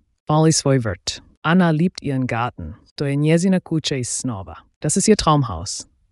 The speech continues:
Ona je vrlo sretna. Sie ist sehr glücklich. Anna ima savršen dom. Anna hat das perfekte Zuhause. Ona voli svaki detalj. Sie liebt jedes Detail. Prvi dan u gimnaziji.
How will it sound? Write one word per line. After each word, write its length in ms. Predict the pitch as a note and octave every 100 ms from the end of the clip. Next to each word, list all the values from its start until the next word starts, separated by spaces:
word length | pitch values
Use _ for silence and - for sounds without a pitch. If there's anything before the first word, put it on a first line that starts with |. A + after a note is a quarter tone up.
| _
Ona 180 | D#3+ E3
je 60 |
vrlo 220 | D3+ E3 D3
sretna. 500 | - A#2+ A#2 F2 - _ _
Sie 220 | - D#3
ist 260 | C#3+ - -
sehr 180 | D3+ C#3
glücklich. 640 | B2+ B2 - - - - _ -
Anna 240 | E3 G3
ima 160 | F3 C#3+
savršen 520 | - C3+ C3 A#2+ A2
dom. 300 | G2+ E2+ F2+ _ _
Anna 220 | F3 G3
hat 140 | F3+
das 140 | D3 B2+
perfekte 480 | - B2 E3 - E3
Zuhause. 580 | - C#3 B2+ A2 F2+ F#2 _ _ -
Ona 140 | D3+
voli 260 | D3+ G3+ G3
svaki 340 | - F#3 D#3
detalj. 380 | C3+ C3+ F2 F2 - _ -
Sie 120 | D3+
liebt 300 | D#3+ F3+ -
jedes 260 | D3 D3 -
Detail. 520 | C#3+ - - F2+ E2+ - _
Prvi 220 | G3 A3
dan 180 | G3+ F#3+
u 40 | F3+
gimnaziji. 600 | E3+ E3 D#3 B2+ F2